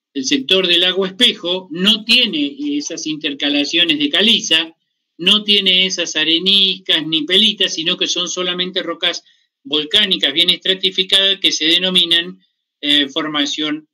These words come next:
eh, Huemul. O sea, acá cometí un pequeño error, quizás debería haber empezado diferente. Debería haber, eh, dicho que el grupo Huemul contiene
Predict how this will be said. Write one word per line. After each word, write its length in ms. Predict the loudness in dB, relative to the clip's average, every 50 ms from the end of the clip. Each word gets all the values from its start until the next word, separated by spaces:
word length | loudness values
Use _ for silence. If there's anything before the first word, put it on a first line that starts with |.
| _ -8
eh, 320 | -6 -4 -4 -4 -6 -8
Huemul. 580 | -4 -2 -2 0 0 2 2 2 0 -2 -4 -10 _ _ _ _ _ _ _ _ _ _ _ _ -10
O 80 | -6
sea, 300 | 0 2 2 2 0 0 -4
acá 260 | -4 -2 0 -2 -2
cometí 720 | -2 0 0 0 0 2 2 2 2 2 0 -4 -6 -10 _ _ _ -16
un 520 | -10 -4 -2 -2 0 0 0 -2 -4 -6 _ _ -6
pequeño 920 | -6 -6 -6 -6 -6 -2 0 2 2 2 0 -2 -4 -8 -10 -14 -18 -20 _ _ _ _ -6
error, 360 | -6 -2 0 0 0 0 -2
quizás 340 | -4 -6 -4 -2 0 0 0
debería 400 | 2 2 2 4 4 4 4 2
haber 200 | 2 2 2 4
empezado 600 | 4 2 2 0 -2 -2 0 0 0 2 2 0
diferente. 760 | 0 -2 -4 -2 0 2 2 2 2 0 -2 -8 -14 -18 -18 _ _ _ _ _ _ -20 _ _ _ 0
Debería 320 | 2 4 4 4 4 2
haber, 140 | 2 2 4
eh, 260 | 4 2 2 0 -2 -4
dicho 380 | 0 0 0 0 2 -2 -2
que 380 | 0 2 2 2 2 2 0 0
el 80 | 0 2
grupo 300 | 2 2 0 0 0 0
Huemul 600 | 0 2 2 4 4 4 4 4 2 0 -2 -4 -8 -16 -20 _ _ _ _ _ _ _ _ _ _ _ _ _ _ _ _ _ _ _
contiene 840 | -2 -2 0 0 2 2 4 4 4 2 2 0 0 -2 -6 -12